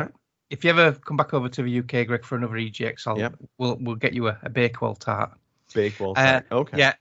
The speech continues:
Speaker 2: and that power-up effect would be to give you invulnerability for thirty seconds.
Speaker 1: Okay. All
Speaker 2: Now,
Speaker 1: right. Okay.
Speaker 2: a s-, a savoury pastry, uh, for me, I like the good old-fashioned cheese and onion pasty.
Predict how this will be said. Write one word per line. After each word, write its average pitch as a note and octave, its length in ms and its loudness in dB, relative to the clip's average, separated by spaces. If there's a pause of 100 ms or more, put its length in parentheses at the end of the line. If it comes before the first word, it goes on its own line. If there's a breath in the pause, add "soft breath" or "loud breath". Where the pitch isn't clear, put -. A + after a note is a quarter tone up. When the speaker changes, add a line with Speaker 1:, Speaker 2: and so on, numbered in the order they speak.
(100)
Speaker 2:
and C#3 540 4 (440)
that D#3+ 240 6 (160)
power-up B2 540 -4
effect B2+ 480 -6
would A#2+ 220 -10
be A#2+ 380 -6
to A#2+ 400 -6
give B2 200 -2
you B2 140 0
invulnerability B2+ 840 2
for - 120 -8
thirty A#2+ 240 -4
seconds. A#2 500 -8 (1000)
Speaker 1:
Okay. E3+ 380 -4 (100)
All C3 120 0
Speaker 2:
Now, C3 160 4
Speaker 1:
right. - 180 -10
Okay. F3+ 260 -6
Speaker 2:
a D3+ 120 -2
s-, - 240 -10 (100)
a C#3 40 -2
savoury F#3+ 440 4
pastry, B2+ 640 0 (340)
uh, B2 220 4
for C3+ 160 -2
me, C#3+ 320 4
I B2+ 240 6
like A#2+ 420 2
the A2+ 80 -4
good F3+ 220 -2
old-fashioned C#3+ 640 -2
cheese C#3 280 -4
and C3+ 80 -4
onion B2 280 -2
pasty. - 580 -8